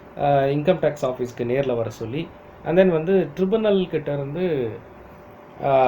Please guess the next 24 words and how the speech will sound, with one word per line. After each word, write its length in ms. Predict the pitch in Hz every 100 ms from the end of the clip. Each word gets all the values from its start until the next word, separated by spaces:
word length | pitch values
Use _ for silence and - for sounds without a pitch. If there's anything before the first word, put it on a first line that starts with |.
| 123 120 113 -
லீகல் 300 | 147 190 185
நோட்டீஸ் 360 | 156 135 131 120
வந்து 200 | 117 113
அனுப்புறாங்க. 560 | 113 113 104 110 160 - -
That 100 | 123
is 160 | 131 123
வந்து 300 | 120 135 208 -
சம்மன் 320 | 135 151 139
அனுப்புறாங்க. 500 | 117 - 104 123 180 - - -
அந்த 140 | 117 135
சம்மனுக்கும் 480 | 147 170 165 160
அவர் 280 | 143 113 117
ஆஜராக 240 | 120 113 104 101
மாட்டேன்றாரு. 520 | 104 98 98 113 147 -
ஃபைனலா 580 | 151 208 185 196 196 160
இந்த 120 | 135 139
பர்சனை 300 | 175 185 151
அரெஸ்ட் 200 | 147 156
பண்ணி 260 | 151 147 143
ஆகணும்னு 280 | 127 120 120
சொல்லி 280 | 107 117 151
அரெஸ்ட் 300 | 127 139 139
வாரண்ட் 320 | 127 113 113
வாங்கி 360 | 104 113 190